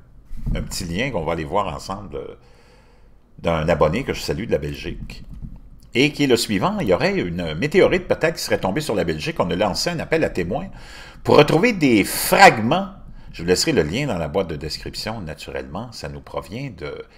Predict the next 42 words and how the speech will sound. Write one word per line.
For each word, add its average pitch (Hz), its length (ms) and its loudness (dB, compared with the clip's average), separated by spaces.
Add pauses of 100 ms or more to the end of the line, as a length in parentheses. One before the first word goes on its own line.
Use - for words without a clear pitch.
(420)
R 147 540 2
T 160 240 2
B 135 460 0
F. - 760 -2 (380)
Ça - 100 -10
a - 20 -4
été 127 120 -2
publié 120 320 -2
le 156 100 2
dimanche 104 400 -4
vingt-quatre 87 520 -4
janvier. 80 500 -8 (400)
Un 104 100 8
trait 185 200 8
de 151 80 6
lumière 180 300 8
qui - 60 -8
traverse 147 420 10
le 104 100 8
ciel, 156 320 4
c'est - 120 -4
le 85 120 0
spectacle - 520 0
qui - 80 -10
s'est 87 120 -4
produit 85 340 -6
ce - 140 -6
vendredi 78 500 -6
à 92 60 -6
sept 85 240 -10
heures 80 100 -8
cinquante-deux 76 580 -10 (460)
du 85 140 -4
matin 123 320 8
au-dessus - 240 2
des 131 100 6
Pays-Bas 92 400 6
et 113 80 2
de 90 140 4
la 90 400 6
Belgique. 131 760 2 (420)
Conséquence 180 720 6